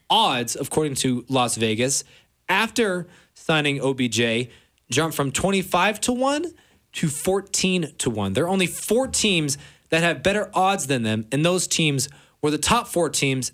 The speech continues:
in the conference championship games in this last year. The Chiefs, the Patriots, the Saints, and the Rams.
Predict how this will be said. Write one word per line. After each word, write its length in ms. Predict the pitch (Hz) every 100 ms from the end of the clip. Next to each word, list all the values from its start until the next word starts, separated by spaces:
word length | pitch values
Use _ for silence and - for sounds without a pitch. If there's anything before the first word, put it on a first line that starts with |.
| _ -
in 260 | 143 120 -
the 80 | 143
conference 420 | 151 156 135 -
championship 460 | - 160 147 - 110
games 380 | 120 120 107 - - _ _
in 200 | 135 131 127
this 300 | 120 135 -
last 400 | 123 120 110 - -
year. 180 | 123 123
The 100 | 104
Chiefs, 600 | - 214 240 - - - _ _ _
the 80 | -
Patriots, 720 | - 175 202 - 143 117 - - _ _ _
the 100 | 127
Saints, 640 | - 180 170 160 - - _ _ _ _
and 160 | 143 147
the 80 | 135
Rams. 520 | 113 95 - - -